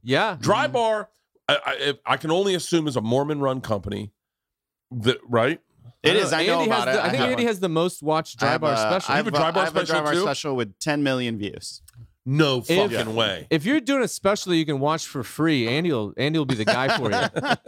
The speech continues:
Speaker 2: <laughs>
Speaker 1: If you wanna do a special where he
Speaker 2: If
Speaker 1: makes
Speaker 2: you
Speaker 1: the small amount of money.
Speaker 3: <laughs> I,
Speaker 2: And
Speaker 3: I come in, I do anything.
Speaker 2: And this, and this sells tickets for you when you go to this Helium in Philly, when you
Speaker 3: Mm-hmm.
Speaker 2: go to any of the Heliums.
Speaker 3: Mm-hmm.
Speaker 2: All this does is move product for you. It's an, it's a win-win.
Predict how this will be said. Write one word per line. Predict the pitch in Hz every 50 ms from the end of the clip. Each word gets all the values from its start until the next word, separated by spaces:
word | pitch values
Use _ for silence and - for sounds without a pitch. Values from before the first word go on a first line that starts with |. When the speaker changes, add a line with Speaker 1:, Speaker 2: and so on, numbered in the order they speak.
| - 165 -
Speaker 2:
<laughs> |
Speaker 1:
If | - 127 - -
you | 202 220
wanna | 240 233 233 208
do | 185 190
a | 160
special | - - 170 160 - - - 175 143 123 98
where | - 120 123 139
he | 151
Speaker 2:
If | 151
Speaker 1:
makes | 151 151 202 233
Speaker 2:
you | 330 -
Speaker 1:
the | 143 135 131 113 - 196 - - -
small | - - - 180 160 156 160 160 151
amount | 143 135 131 135 -
of | 120
money. | 120 131 131 123 107
Speaker 3:
<laughs> | 110 - 180 - _ - - - 185 - _ _ _ - - - -
I, | - 156
Speaker 2:
And | 170 156
Speaker 3:
I | 170 202 220
come | 208 - 208 190 175
in, | 160 147
I | 143 135
do | 131 151 135 120
anything. | 101 87 82 85 _ _ -
Speaker 2:
And | 151 156 175
this, | 208 247 247 - - -
and | 170 185 190 190
this | 185 175 -
sells | - - 165 151 147 135 -
tickets | - 156 143 131 170 175 175 -
for | - - 160
you | 147 135 131 131
when | 127 127 120
you | 117 110
go | 95 110 110
to | 107 104
this | 101 127 131 -
Helium | - 110 104 95 95 95 101 110 113
in | 117 131
Philly, | 131 - - 107 92 90 90 90 113 117 117 - -
when | 120 120 120
you |
Speaker 3:
Mm-hmm. | 123 123
Speaker 2:
go | 139 131
to | 139 - 127
any | 135 143 165 175 165
of | 143
the | 131 120
Heliums. | - 120 113 107 101 98 92 90 101 110 113 - -
Speaker 3:
Mm-hmm. | 110 120 127 127 123 120 113 -
Speaker 2:
All | 143 151 175
this | 175 196 185 -
does | - 165 151 143 131 120
is | 117 107
move | 117 120 123 127 - -
product | - 123 123 135 147 - -
for | 147 139
you. | 120 113 107
It's | 120 - -
an, | 113 117 -
it's | 123 123 -
a | 117
win-win. | 110 104 110 - 170 156 127 104 92 87 92 113